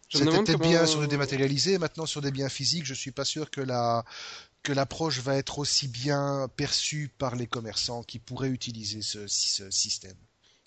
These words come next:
Speaker 1: Mais je pense pas que c'est des, c'est des biens physiques qu'ils vont utiliser, c'est des, la vidéo à la demande et des biens virtuels.
Speaker 2: Ça, c'est
Speaker 1: Et
Speaker 2: ce qu'ils font pour la... ça, c'est ce qu'ils font pour le moment.
Speaker 1: Ouais, mais pour,
Speaker 2: Mais
Speaker 1: pour des trucs en interne, pas pour des sites externes.
Speaker 2: Non,
Speaker 1: Ici,
Speaker 2: mais
Speaker 1: c'est
Speaker 2: pour les
Speaker 1: sur les
Speaker 2: sites
Speaker 1: sites
Speaker 2: externes,
Speaker 1: tiers.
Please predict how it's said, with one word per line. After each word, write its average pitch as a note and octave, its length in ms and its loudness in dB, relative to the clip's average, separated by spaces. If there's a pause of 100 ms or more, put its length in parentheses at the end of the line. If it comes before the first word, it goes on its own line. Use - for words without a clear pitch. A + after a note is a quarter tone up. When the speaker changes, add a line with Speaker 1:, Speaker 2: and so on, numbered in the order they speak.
Speaker 1:
Mais C3 180 -2
je B2+ 140 -6
pense A#2+ 160 -4
pas F3 100 -4
que - 80 -6
c'est C3+ 180 -6
des, A#2 640 -2
c'est A2+ 240 -2
des A2 160 -2
biens A2 320 2
physiques A#2 360 -2
qu'ils B2+ 120 -6
vont A#2 100 6
utiliser, A2 360 0
c'est A#2 160 -2
des, G#2 240 2
la G2+ 200 0
vidéo A2 300 0
à A2 60 6
la A2 80 4
demande A#2 500 4
et A2+ 60 -2
des G#2+ 80 0
biens G#2+ 200 2
virtuels. A2 440 0
Speaker 2:
Ça, F#3+ 260 4
c'est - 160 2
Speaker 1:
Et - 40 6
Speaker 2:
ce B2 80 2
qu'ils D#3+ 100 -6
font D3+ 200 -8
pour C3 200 -10
la... B2+ 200 -8
ça, F3+ 140 -4
c'est E3 140 -6
ce - 80 0
qu'ils D3+ 100 -8
font C#3+ 200 -10
pour C3 180 -10
le B2+ 40 -10
moment. C3+ 460 -10
Speaker 1:
Ouais, C#3 100 4
mais D3+ 120 8
pour, A#2+ 240 0
Speaker 2:
Mais A#2+ 100 6
Speaker 1:
pour A#2+ 160 0
des A2+ 100 2
trucs - 220 -4
en A2 100 4
interne, B2 380 2
pas B2 140 -2
pour B2 120 -4
des G#2+ 100 -4
sites - 200 -6
externes. A#2 460 -4 (120)
Speaker 2:
Non, C3+ 140 -6
Speaker 1:
Ici, - 160 0
Speaker 2:
mais B2 60 0
Speaker 1:
c'est C3 140 2
Speaker 2:
pour G#2 100 4
les - 60 2
Speaker 1:
sur C#3 100 2
les A#2+ 80 4
Speaker 2:
sites - 20 0
Speaker 1:
sites - 120 0
Speaker 2:
externes, - 300 -2 (100)
Speaker 1:
tiers. A#2+ 60 -10